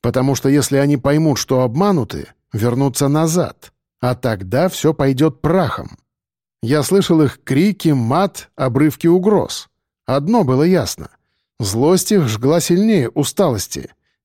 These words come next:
Я петлял меж зарослей. Наконец, они не выдержали. Плюнули и остановились. Звуки погони превратились в неясное ворчание и утихли совсем. Я понял, что дальше не пойдут, вернутся в лагерь.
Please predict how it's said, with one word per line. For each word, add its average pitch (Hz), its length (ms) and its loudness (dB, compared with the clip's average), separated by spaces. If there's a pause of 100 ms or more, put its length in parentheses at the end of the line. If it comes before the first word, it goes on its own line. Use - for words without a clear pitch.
Я 139 260 0
петлял 151 440 0
меж 151 220 2
зарослей. - 720 -4 (680)
Наконец, 135 880 0
они 139 260 2
не 175 140 4
выдержали. 120 680 -2 (340)
Плюнули 156 460 4
и 180 160 0
остановились. 185 880 0 (360)
Звуки 135 440 0
погони 160 380 2
превратились 143 680 0
в 120 60 -4
неясное 147 540 2
ворчание 151 760 0 (380)
и 131 100 2
утихли 143 480 0
совсем. 175 560 -2 (640)
Я 127 280 -2
понял, 185 400 2
что - 240 -2
дальше 139 300 0
не 143 120 2
пойдут, 156 580 -2 (220)
вернутся 123 560 0
в 147 80 -2
лагерь. 147 420 -4